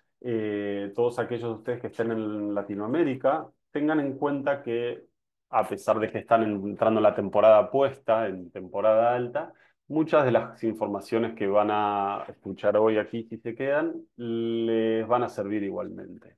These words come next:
Y, y ya van a ver por qué. Vale, em,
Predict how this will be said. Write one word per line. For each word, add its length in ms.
Y, 380
y 40
ya 140
van 160
a 60
ver 200
por 180
qué. 60
Vale, 960
em, 880